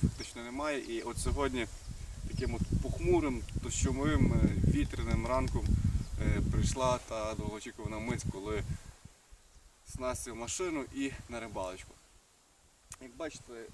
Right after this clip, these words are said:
сьогодні я на Дністрі, на Дністрі, е, в селі Лука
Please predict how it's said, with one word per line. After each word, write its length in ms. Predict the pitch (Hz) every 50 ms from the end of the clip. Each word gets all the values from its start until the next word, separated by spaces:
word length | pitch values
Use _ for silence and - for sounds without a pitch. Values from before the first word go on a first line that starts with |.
| - - -
сьогодні 300 | 147 147 135 127 131 131
я 200 | 131 131 127 127 120 -
на 160 | 127 127 127
Дністрі, 500 | 127 131 123 - - - 156 165 165 160 - - - - - - - - -
на 120 | - 113 113
Дністрі, 560 | - 120 120 117 - - - 127 139 139 135
е, 40 | 127 - - - - - - - - 110 117 117 110 107 113
в 120 | 123 123 117
селі 420 | - - - 131 123 120 123 123
Лука 420 | 113 117 120 - - 156 156 151